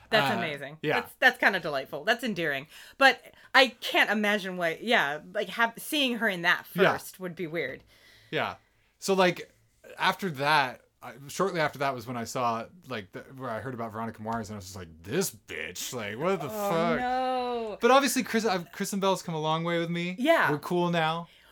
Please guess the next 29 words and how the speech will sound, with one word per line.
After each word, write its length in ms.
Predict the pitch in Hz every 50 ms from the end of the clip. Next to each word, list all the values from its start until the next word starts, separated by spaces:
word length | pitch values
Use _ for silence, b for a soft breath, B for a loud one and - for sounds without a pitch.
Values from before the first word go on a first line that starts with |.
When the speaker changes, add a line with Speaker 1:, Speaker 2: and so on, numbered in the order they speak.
| b b -
Speaker 1:
It's 180 | 330 262 -
just, 140 | - 381 339
Speaker 2:
I'm 60 | 294
a 20 | 240
big 140 | 311 311 -
Speaker 1:
it's 60 | -
Speaker 2:
fan. 60 | 349 -
Speaker 1:
interesting. 340 | - 349 - - 320 240
What, 360 | - - 208 247 311 339 - - - - - 427
what, 340 | 277 233 254 294 - - - -
did 280 | 254 254 226 269 262
you 80 | 262 311
see 240 | 311 - 370 349 349
her 80 | 392 370
in 80 | 311 -
anything 380 | 240 277 311 302 302 294 285
between 300 | 262 233 - - 285 269
Forgetting 280 | - 285 262 269 254 247
Sarah 200 | 254 262 240 220
Marshall 300 | 214 202 208 208 - 247
and 100 | 226 208
The 60 | 175
Good 160 | 170 190 202
Place? 520 | - - 294 311 381 - - - - - _ _ _ _ - - - _ _ _ _ _ _ _ _ _ _ _ _ _ _ _ _ - _ - - - - - - - - 175 190 170 - -
Speaker 2:
Uh, 420 | 160 156 156 151 143 135 135 135 143
well, 140 | 147 139
like, 220 | 143 139 135 117 - - - -
F-, 200 | - - - - - - - _ _ _ _ _ _ _
Frozen. 880 | - - - - 143 135 135 135 123 131 135 131 127 127 120 120 117 117